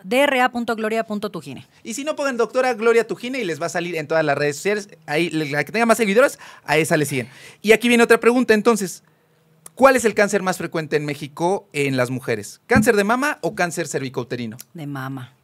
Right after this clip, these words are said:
Speaker 2: De mama.
Speaker 1: De mama.
Speaker 2: ¿Cuáles son los principales factores de riesgo para desarrollar cáncer de mama?
Speaker 1: Bueno, por ejemplo,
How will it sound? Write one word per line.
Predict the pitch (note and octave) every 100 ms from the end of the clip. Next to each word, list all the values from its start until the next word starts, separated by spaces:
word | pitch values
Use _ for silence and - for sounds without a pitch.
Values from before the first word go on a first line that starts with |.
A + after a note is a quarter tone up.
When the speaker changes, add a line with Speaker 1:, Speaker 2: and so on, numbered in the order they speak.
| _ _ -
Speaker 2:
De | A2+
mama. | A#2 B2 A#2 A#2+
Speaker 1:
De | D#3
mama. | C#3+ C#3 C#3 C3+ B2+ _
Speaker 2:
¿Cuáles | - B3 C4+ B3+
son | - A#3 A#3 - _ _ _
los | - F#3+ D#3+ - _ -
principales | E3 D#3 - - D3+ F3+
factores | - C3+ - D3 C3+
de | B2+
riesgo | B2+ C#3+ D#3 F#3
para | D3+ B2
desarrollar | A#2 - A#2 A#2+ B2
cáncer | - A#2+ A#2+ A2+
de | G#2
mama? | G2+ A2 - _ - - - -
Speaker 1:
Bueno, | G#3+ A3+ A3 G3
por | G#3
ejemplo, | G3+ B3+ B3+ B3+ C4 B3+ B3+ B3+ B3+ B3+ B3